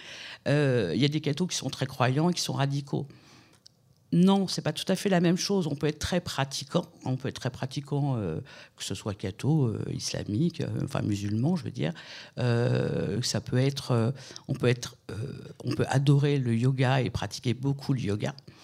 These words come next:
mais ça devient embêtant. C'est-à-dire que ça devient,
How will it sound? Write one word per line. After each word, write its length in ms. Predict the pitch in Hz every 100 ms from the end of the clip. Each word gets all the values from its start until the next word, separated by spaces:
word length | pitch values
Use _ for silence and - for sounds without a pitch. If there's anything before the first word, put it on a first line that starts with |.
| - - -
mais 260 | 170 202 208
ça 160 | 175
devient 500 | 156 139 131 143 139 135 - _ _ _ _ - -
embêtant. 400 | 120 107 - - - _ _ _
C'est-à-dire 380 | - - - 113
que 60 | -
ça 100 | -
devient, 680 | 120 147 170 147 156 135